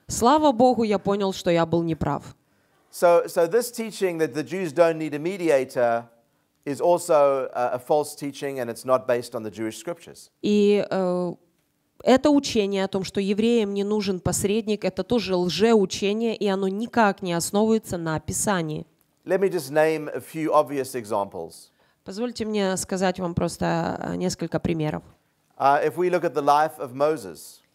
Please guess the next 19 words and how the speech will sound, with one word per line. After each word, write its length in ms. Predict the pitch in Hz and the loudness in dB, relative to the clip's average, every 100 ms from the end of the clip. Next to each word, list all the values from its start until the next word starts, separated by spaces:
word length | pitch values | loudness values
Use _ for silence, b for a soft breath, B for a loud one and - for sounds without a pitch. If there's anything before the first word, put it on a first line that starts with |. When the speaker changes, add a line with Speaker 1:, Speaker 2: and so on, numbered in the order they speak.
| - | -16
Speaker 1:
Если 380 | 165 247 - | -2 -2 0
вы 140 | 269 240 | 0 2
посмотрите 560 | 202 214 202 185 170 | 0 -2 -4 -6 -8
в 60 | 175 | -4
жизнь 260 | 175 190 190 | 0 0 0
Моисея, 560 | 170 165 - 165 156 _ _ _ _ _ _ _ | -2 -2 -4 -4 -4 _ _ _ _ _ _ _
Speaker 2:
uh, 260 | 135 139 135 | 2 4 4
there 120 | 156 | 2
was 120 | 147 127 | 0 0
liter-, 320 | 175 180 185 | -2 -2 -8
literally 520 | 160 196 220 202 180 | 2 2 2 -2 -2
a 60 | 175 | -4
time 300 | 175 165 156 | 2 2 0
in 80 | |
Scripture, 360 | 151 - 160 151 | -6 -6 -6 -6
you 120 | 143 | -6
can 160 | 139 143 | -6 -6
read 200 | 185 160 | -2 0
it, 220 | 143 - | 0 -2